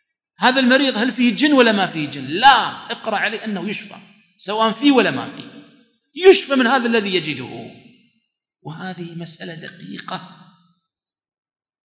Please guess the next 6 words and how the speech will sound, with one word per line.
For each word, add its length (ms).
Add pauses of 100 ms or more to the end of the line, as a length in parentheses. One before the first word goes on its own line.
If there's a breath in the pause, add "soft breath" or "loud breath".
(260)
قلما 360
ينتبه 540 (2500)
لها 560 (920)
بعض 280
إخواننا 420
الرقاة. 520